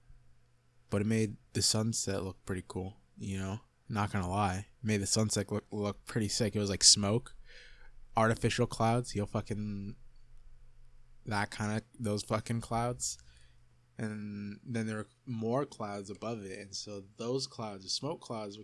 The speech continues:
casting shadows on the clouds that were above my house. I was like, "Shit." You know?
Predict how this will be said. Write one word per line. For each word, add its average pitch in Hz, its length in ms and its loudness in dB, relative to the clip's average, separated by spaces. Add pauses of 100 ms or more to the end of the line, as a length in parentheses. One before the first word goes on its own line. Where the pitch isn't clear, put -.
casting 104 460 -12
shadows 101 680 -8 (380)
on 95 220 -8
the 98 60 -10
clouds 104 420 -4
that 104 100 -4
were 98 140 -6
above 92 320 -8
my 90 120 -10
house. 101 540 -12 (340)
I 131 40 -8
was 107 120 -10
like, 87 160 -16
"Shit." - 960 -6 (1120)
You 104 140 -2
know? 123 180 -2